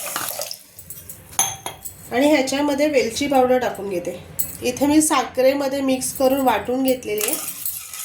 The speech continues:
आता हे आपल्याला मिक्स करायचे आणि पाण्याला चांगली उकळ येऊन त्याचं पाक तयार करून घ्यायचं आहे आपल्याला. पाक तयार होतोय तोपर्यंत आपण इथे ब्रेडचे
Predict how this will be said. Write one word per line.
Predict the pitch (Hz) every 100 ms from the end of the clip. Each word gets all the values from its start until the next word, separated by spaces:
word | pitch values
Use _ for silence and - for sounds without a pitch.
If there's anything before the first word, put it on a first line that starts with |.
| -
आता | 233 269
हे |
आपल्याला | 277 254 254 262 277
मिक्स | 269 277 -
करायचे | 311 269 247 247 254 330 403 -
आणि | 247
पाण्याला | 269 - 247 233 240 285
चांगली | 294 269
उकळ | 294 262 - 277
येऊन | 294 269 302 381 - - - -
त्याचं | 247 233 302
पाक | 294 285 294 294
तयार | 269 247
करून | - 202 190
घ्यायचं | 214 208 190
आहे | 196
आपल्याला. | 185 190 202 320 - - - - - - - - - - -
पाक | 262 254 294 285
तयार | 269 262 285
होतोय | 269 262
तोपर्यंत | 269 254 240 240 247
आपण | 254 233 254
इथे | 240 240
ब्रेडचे | 262 226 226 226 233 262 269